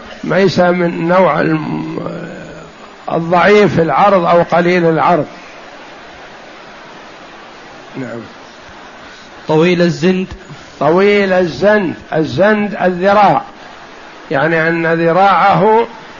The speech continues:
Speaker 1: طويل، ليس قصير اليدين.
Speaker 2: رحب الراحة.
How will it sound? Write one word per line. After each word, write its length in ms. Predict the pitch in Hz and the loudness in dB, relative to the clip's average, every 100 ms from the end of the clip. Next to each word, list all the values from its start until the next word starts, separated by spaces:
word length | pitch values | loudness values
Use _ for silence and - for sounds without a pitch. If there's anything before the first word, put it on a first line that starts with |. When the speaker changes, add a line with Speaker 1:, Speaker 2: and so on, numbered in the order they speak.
| - - | -8 -2
Speaker 1:
طويل، 460 | 175 196 202 127 113 | 2 4 4 2 0
ليس 280 | 185 185 180 | 0 2 0
قصير 560 | 185 190 - 208 196 | 0 0 2 2 2
اليدين. 760 | 190 175 175 175 180 170 180 196 - - - - - - - - - - - - - - - - - - - - - - - - - - - - - - | 2 4 2 4 4 4 2 -2 -10 -20 -20 -20 -20 -20 -20 -20 -20 -20 -20 -20 -20 -20 -20 -20 -20 -20 -20 -20 -20 -20 -20 -20 -20 -14 -12 -12 -16 -6
Speaker 2:
رحب 320 | 175 - 170 | -6 -4 0
الراحة. 560 | 175 156 170 170 175 180 | 0 2 2 2 0 -2